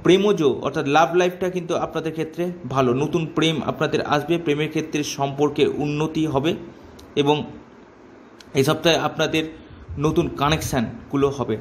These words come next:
কর্মক্ষেত্রে উন্নতি, মান সম্মান বৃদ্ধি, প্রতিষ্ঠা লাভ, কর্মপ্রাপ্তির জায়গাটা হতে পারে, ব্যবসার ক্ষেত্রে উন্নতি এবং এডুকেশনের দিকটা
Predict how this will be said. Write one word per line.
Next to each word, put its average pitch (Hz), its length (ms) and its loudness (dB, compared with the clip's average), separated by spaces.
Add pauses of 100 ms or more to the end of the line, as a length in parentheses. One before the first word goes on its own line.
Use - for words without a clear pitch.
(400)
কর্মক্ষেত্রে 175 640 4
উন্নতি, 175 640 0 (880)
মান 139 260 4
সম্মান 165 340 -2
বৃদ্ধি, 170 420 -2 (640)
প্রতিষ্ঠা 165 480 2
লাভ, 165 200 4 (280)
কর্মপ্রাপ্তির 151 720 -2
জায়গাটা 156 520 0 (180)
হতে 156 200 0
পারে, 156 260 0 (1120)
ব্যবসার 143 340 2
ক্ষেত্রে 175 360 0
উন্নতি 175 520 -2 (320)
এবং 160 420 4 (420)
এডুকেশনের 190 540 6
দিকটা 135 340 -2